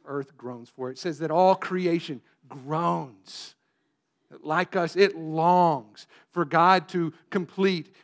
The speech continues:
what he has begun so that all things are made new. Paradise restored, if you will. That's what we long for most. Now,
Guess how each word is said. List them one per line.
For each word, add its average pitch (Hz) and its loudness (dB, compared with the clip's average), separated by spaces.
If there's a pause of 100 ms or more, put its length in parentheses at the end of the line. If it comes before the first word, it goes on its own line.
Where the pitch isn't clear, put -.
what 151 0
he 202 -4
has 185 -6
begun 143 2 (680)
so 185 0
that 175 4
all 208 8
things 190 -8
are 165 0
made 151 -6
new. 131 -6 (1120)
Paradise 180 -2
restored, 143 -10
if 117 -20
you 127 -20
will. 107 -16 (1300)
That's 143 -10
what 175 -10
we 165 -8
long 147 -10
for 147 -6
most. 139 -14 (460)
Now, 165 -2